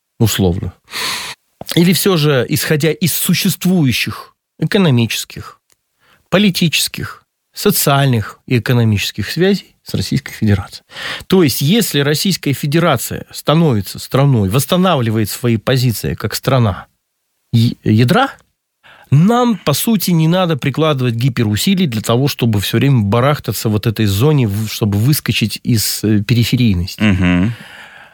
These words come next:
Speaker 1: А, да, вот вы мне щас скажете: «Так вы же призываете нас к полупериф-, периферийности». Так позвольте, на двести стран мира ядро будет меньше пальцев двух рук.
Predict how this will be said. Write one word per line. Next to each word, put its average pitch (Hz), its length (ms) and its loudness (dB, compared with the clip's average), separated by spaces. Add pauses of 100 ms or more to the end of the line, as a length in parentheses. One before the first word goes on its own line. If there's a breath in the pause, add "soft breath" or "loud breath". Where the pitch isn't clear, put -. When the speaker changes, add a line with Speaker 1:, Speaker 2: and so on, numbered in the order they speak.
(200 loud breath)
Speaker 1:
А, 113 800 2
да, 165 240 2
вот 147 320 -2
вы 123 80 0
мне 117 140 2
щас 110 160 -2
скажете: - 320 -4
«Так - 200 -2
вы 151 200 4
же 160 120 2
призываете 147 800 0
нас 139 360 2
к - 80 -20 (100)
полупериф-, 127 640 0
периферийности». 131 1160 0 (380 soft breath)
Так - 180 -6
позвольте, 120 640 2
на 117 160 0
двести 139 320 0
стран 135 340 0
мира 139 440 0 (680)
ядро 135 460 4
будет 101 380 -2
меньше 117 500 2 (560)
пальцев 135 480 0 (220)
двух 127 260 2
рук. 135 240 -2